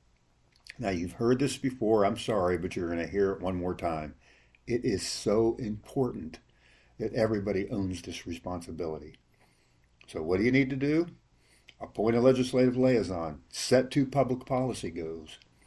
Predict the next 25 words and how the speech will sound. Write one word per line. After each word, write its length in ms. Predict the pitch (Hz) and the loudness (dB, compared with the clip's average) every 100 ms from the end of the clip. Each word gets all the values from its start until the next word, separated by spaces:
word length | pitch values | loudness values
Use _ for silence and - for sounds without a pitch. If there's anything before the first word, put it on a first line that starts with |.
| - - - - | -20 -20 -20 -12
show 320 | - 131 143 | 2 4 6
our 160 | 131 | 6
board 320 | 107 123 127 123 | 4 4 4 4
advocacy 600 | 131 139 123 127 - 95 | 2 4 2 -2 -2 -2
video 440 | 85 90 82 82 80 | 0 -2 -2 -4 -2
to 140 | 110 | -2
your 180 | 104 110 | 0 0
boards 640 | 92 117 123 98 87 80 | 0 2 4 2 0 -6
and 220 | 95 87 | -6 -6
commissions 600 | 85 101 123 127 92 85 | -6 -2 0 0 -4 -8
and 120 | 87 98 | -4 0
other 200 | 117 98 | 0 0
stakeholder 520 | - 85 92 85 80 | -4 -6 -6 -6 -8
groups, 400 | 80 78 - - - _ _ _ - | -8 -12 -14 -20 -20 _ _ _ -10
and 140 | 104 | -4
then 300 | 95 104 90 | 0 0 0
be 180 | 87 98 | 0 0
ready 340 | 90 101 117 104 | 2 2 2 0
to 160 | 98 | 0
engage 480 | 95 87 98 92 85 | 0 4 4 4 -2
when 160 | 92 90 | -4 -2
alerts 480 | 85 95 90 - | 0 -2 -2 -8
are 80 | 80 | -10
sent 260 | - 85 80 | -8 -8 -6
out. 240 | 76 71 | -6 -8